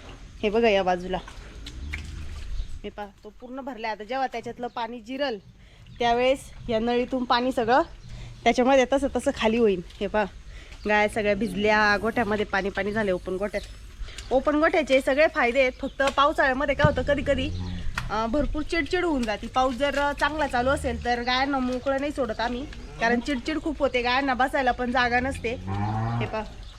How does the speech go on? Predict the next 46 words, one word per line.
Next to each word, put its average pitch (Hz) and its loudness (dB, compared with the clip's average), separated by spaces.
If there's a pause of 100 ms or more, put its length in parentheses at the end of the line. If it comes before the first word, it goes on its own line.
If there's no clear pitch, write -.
(340)
आज 240 2
अंदाज 285 2
नव्हता 330 2
एवढा 294 4
पाऊस 285 0
होईल, 262 0
त्याच्यामुळे 269 2
आज 262 0
आम्ही 277 -2 (380)
मोकळ्या 277 4
सोडल्या. 262 2
त्या 254 2
रात्री 262 0
पण 294 0
आभाळ 311 4
भरपूर 269 0
आलं 269 2
होतं, 277 -2
काल 240 -2
रात्री 262 0
आम्ही 294 0
मोकळ्या 262 -2
नव्हत्या 302 -4
सोडल्या, 247 -2
म्हणलं 240 0
नको 254 -4
पाऊस 269 0
जर 262 0
आला 262 2
तर 262 -2
आत 269 0
नाही 302 -4
घेता 262 -4
यायच्या. 214 -4 (600)
दुपारी 262 -2
अचानक 277 -2 (100)
पाऊस 269 -2
आला, 262 0 (220)
दोन 262 -2
तीन 294 -4
दिवस 302 2
झाले 247 0
तसं 277 0
आभाळ 240 2
आलेलं 202 -2
होतं. 240 -6